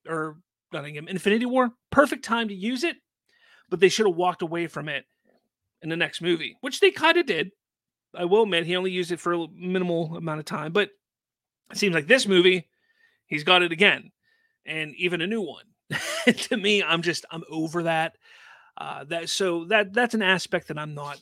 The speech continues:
a big fan of when it comes to the M C U Spider-Man. But, uh, that's not to say that, that I haven't enjoyed what they've done, because I love, I love Homecoming. I love the Vulture. I lo-, well, I'm a huge Michael Keaton fan.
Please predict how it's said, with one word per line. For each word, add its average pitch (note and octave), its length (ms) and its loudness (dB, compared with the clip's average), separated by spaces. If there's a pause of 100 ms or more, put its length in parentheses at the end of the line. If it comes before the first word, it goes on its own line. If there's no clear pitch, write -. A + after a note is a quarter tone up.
a D3 60 -18
big C#3+ 240 -16
fan D3+ 360 -10
of D3 280 -10
when C#3+ 160 -16
it C3+ 100 -20
comes C#3+ 340 -14
to D#3+ 440 -6 (640)
the D#3 80 -4
M D3+ 100 -6
C D3 140 -8
U D3 160 -10
Spider-Man. D3+ 640 -4 (120)
But, G#3+ 180 -4
uh, - 300 -16
that's G3+ 240 -10
not C4 340 -2
to A#3 100 -6
say A#3+ 500 4
that, F3+ 280 2 (840)
that F3 100 -6
I E3 80 -6
haven't G3 300 -4
enjoyed E3+ 680 0
what D#3 200 -8
they've D#3 220 -10
done, F#3+ 220 2
because D3 280 -14 (120)
I A3+ 200 0
love, E3+ 800 -4
I C4 120 0
love G3 300 -2
Homecoming. C#3+ 640 -12 (140)
I A3+ 120 -2
love A3 540 -2 (120)
the E3 100 -6
Vulture. F3+ 560 -2
I D3+ 140 -10
lo-, D#3+ 260 -10
well, F#3 160 -6
I'm A3 80 -4
a F3+ 40 -4
huge E3+ 280 -12
Michael D#3+ 260 -12
Keaton F#3+ 300 -12
fan. F3+ 380 0